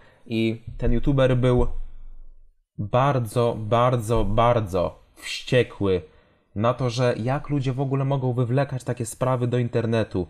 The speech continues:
Czemu nagle wszędzie pojawiają się specjaliści, którzy mówią właśnie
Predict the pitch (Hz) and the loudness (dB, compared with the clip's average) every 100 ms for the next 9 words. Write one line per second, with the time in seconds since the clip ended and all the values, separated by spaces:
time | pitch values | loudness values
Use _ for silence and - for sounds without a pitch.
0 | - - - - 151 156 139 139 131 131 | -8 -12 -10 -2 0 2 2 0 0 -2
1 | 127 156 156 135 127 117 135 139 131 131 | -2 -2 -2 -4 -4 -2 0 0 0 -4
2 | - 135 127 123 131 143 - 123 131 123 | -4 -6 -2 -2 -2 -4 -6 -2 -2 2
3 | 131 127 - - - 131 151 135 120 131 | 0 -2 -12 -12 -2 0 2 2 0 -2
4 | 127 131 123 | -2 -4 -4